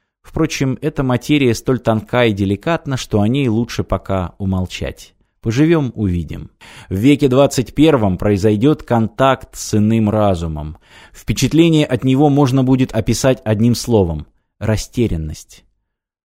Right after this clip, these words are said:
"Как же мы раньше?" будут одинаково недоумевать учёные и обыватели.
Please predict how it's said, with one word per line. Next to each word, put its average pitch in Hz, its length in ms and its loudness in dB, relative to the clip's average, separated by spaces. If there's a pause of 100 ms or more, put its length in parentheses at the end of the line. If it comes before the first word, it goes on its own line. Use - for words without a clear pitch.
(140)
"Как 151 340 0
же 139 180 0
мы 147 160 2
раньше?" 107 800 0 (340)
будут 110 300 0
одинаково 113 600 0
недоумевать 104 720 2
учёные 135 600 -2
и 107 160 -4
обыватели. 92 840 -2